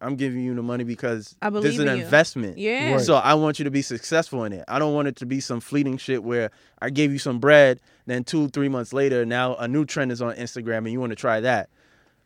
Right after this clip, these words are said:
Speaker 1: I want my bread back. Not,
Speaker 2: Right.
Speaker 1: not in, like, I really want my bread back, but
Speaker 2: But
Speaker 1: I,
Speaker 2: I want my
Speaker 3: Right.
Speaker 2: fucking
Speaker 1: I
Speaker 2: money
Speaker 1: wanna
Speaker 2: back.
Speaker 1: actually
Speaker 3: I wanna
Speaker 1: see
Speaker 3: see my bread. I wanna
Speaker 1: Yeah,
Speaker 3: see my
Speaker 1: I wanna
Speaker 3: bread, like,
Speaker 1: R O I. I want a return on my investment.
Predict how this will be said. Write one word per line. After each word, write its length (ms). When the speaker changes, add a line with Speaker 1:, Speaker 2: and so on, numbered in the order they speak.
Speaker 1:
I 80
want 220
my 100
bread 240
back. 320
Not, 240
Speaker 2:
Right. 300
Speaker 1:
not 260
in, 440
like, 240
I 80
really 240
want 160
my 100
bread 300
back, 280
but 180
Speaker 2:
But 440
Speaker 1:
I, 60
Speaker 2:
I 40
want 200
my 80
Speaker 3:
Right. 80
Speaker 2:
fucking 260
Speaker 1:
I 120
Speaker 2:
money 100
Speaker 1:
wanna 160
Speaker 2:
back. 100
Speaker 1:
actually 380
Speaker 3:
I 20
wanna 160
Speaker 1:
see 120
Speaker 3:
see 80
my 180
bread. 340
I 60
wanna 160
Speaker 1:
Yeah, 100
Speaker 3:
see 80
my 100
Speaker 1:
I 40
wanna 240
Speaker 3:
bread, 80
like, 200
Speaker 1:
R 220
O 140
I. 320
I 100
want 220
a 80
return 520
on 160
my 200
investment. 640